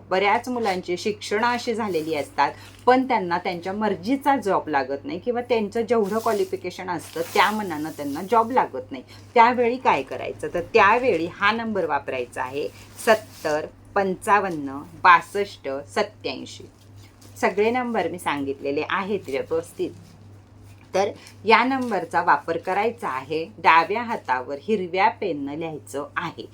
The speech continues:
तर हे तुम्ही पंचेचाळीस दिवस, एकवीस दिवस ओळीनं करू शकता. त्यामध्ये सगळ्यात मोठी ऊर्जा आहे तुमची स्वतःची पॉझिटिव्ह ऊर्जा.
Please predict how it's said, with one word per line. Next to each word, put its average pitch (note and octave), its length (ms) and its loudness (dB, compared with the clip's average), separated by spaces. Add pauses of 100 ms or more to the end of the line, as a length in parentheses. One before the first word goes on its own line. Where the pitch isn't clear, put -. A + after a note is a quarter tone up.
(260)
तर F#3+ 100 -2
हे G3 540 2
तुम्ही D#3+ 200 -2
पंचेचाळीस F#3+ 720 -2
दिवस, C#3 360 -4
एकवीस F#3+ 480 -4
दिवस C#3+ 340 -6
ओळीनं D#3 380 -2
करू G3+ 260 -2
शकता. D#3 520 -2
त्यामध्ये A3 800 0
सगळ्यात G#3 600 -2
मोठी A#3+ 340 -4
ऊर्जा G#3 380 -2
आहे F#3 260 -2
तुमची G3 520 -6
स्वतःची G#3+ 680 -2
पॉझिटिव्ह F3+ 680 0
ऊर्जा. F3+ 340 -4